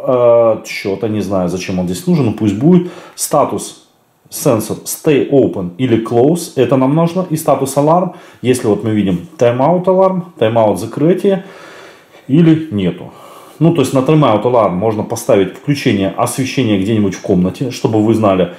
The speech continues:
что у вас, э, с-, с-, ворота не закрыты, либо же включение какой-то сирены, если она у вас есть. Но нас интересует sensor state. Мы будем говорить, когда sensor state open. Нет,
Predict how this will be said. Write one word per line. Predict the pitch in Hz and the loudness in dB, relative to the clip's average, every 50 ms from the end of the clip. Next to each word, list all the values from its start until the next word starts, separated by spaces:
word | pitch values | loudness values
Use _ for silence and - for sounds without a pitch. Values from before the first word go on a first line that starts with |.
| - - - | -20 -20 -20
что | - - - 117 | -20 -2 0 0
у | 98 | 2
вас, | 90 98 113 139 - - - | 4 2 0 0 -2 -10 -14
э, | - - - 135 - - - - - 131 110 104 | -16 -14 -12 -12 -14 -14 -18 -20 -14 -10 -10 -10
с-, | 104 - - - | -10 -10 -12 -6
с-, | - 117 104 95 - | -2 -2 -2 0 0
ворота | 127 117 117 107 117 120 107 101 92 110 101 | -2 0 2 4 4 4 4 2 0 -2 -4
не | 104 110 110 | -4 -4 -4
закрыты, | 120 160 151 - 151 107 - 98 92 | -4 -4 -2 -2 -2 -2 0 0 0
либо | 101 - - 92 | 0 2 2 0
же | 92 - | 0 0
включение | - - 110 - - 110 104 107 107 | -4 -6 -8 -6 -4 -2 0 0 -2
какой-то | 107 - - 120 117 113 117 113 - - - - - | -2 0 0 0 2 2 2 0 -2 -14 -20 -18 -12
сирены, | - - - 151 165 147 107 92 85 78 | -8 -2 2 2 4 4 4 2 0 -2
если | 76 - - 85 | -4 -4 -2 -2
она | 82 82 | 0 0
у | 82 | -2
вас | 82 87 85 - | -2 -2 -4 -2
есть. | 98 85 - - - - - - - - _ | -2 -2 -2 -4 -12 -16 -18 -20 -20 -12 _
Но | 123 175 202 | 0 2 2
нас | 160 135 151 175 - | 2 2 0 0 -2
интересует | 139 113 - 104 - - 151 147 143 | -4 -6 -6 -8 -4 -4 -4 -4 -4
sensor | - 127 120 113 - 110 | -4 -6 -6 -6 -8 -10
state. | - - - 92 80 - - - - - - - - - | -6 -2 0 0 0 -2 -6 -16 -20 -20 -20 -20 -4 0
Мы | 123 175 | 2 2
будем | 170 165 139 117 | 4 4 2 2
говорить, | 113 131 123 101 95 87 - | 2 0 0 0 -4 -4 -4
когда | - 120 110 117 110 | -6 -2 2 2 2
sensor | 98 - - 127 110 - - | 2 2 -2 -4 -4 -6 -10
state | - - - 101 92 - - | -10 -2 0 0 0 0 0
open. | 131 113 101 90 147 160 175 175 - - - _ _ _ _ _ _ _ _ _ _ _ _ _ _ _ _ _ - - | 0 2 2 2 0 -2 -2 -2 -6 -10 -20 _ _ _ _ _ _ _ _ _ _ _ _ _ _ _ _ _ -18 -10
Нет, | - 120 123 127 127 123 98 90 | -6 -2 0 2 2 2 2 0